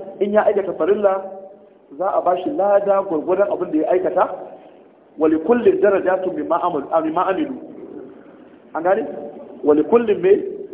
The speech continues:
darajatun mimma amilu. Kowanne daga cikinsu yana da daraja na abin da ya aikata. An gani? "Summa awrasna al-kitaba allazina,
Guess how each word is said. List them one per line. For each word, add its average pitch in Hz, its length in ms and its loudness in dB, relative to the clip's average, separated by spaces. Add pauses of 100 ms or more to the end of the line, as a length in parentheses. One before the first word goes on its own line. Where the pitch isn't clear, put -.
darajatun 190 880 2
mimma 160 320 0
amilu. 143 300 -6 (560)
Kowanne 202 480 4
daga 160 180 2
cikinsu 190 300 -6
yana 175 280 4
da 147 80 2
daraja 185 440 2
na 175 120 0
abin 165 180 -2
da 151 80 0
ya 143 100 2
aikata. 131 340 -6 (1160)
An 151 80 -8
gani? 202 200 2 (440)
"Summa - 260 4
awrasna 160 420 4
al-kitaba 170 460 2
allazina, 202 500 2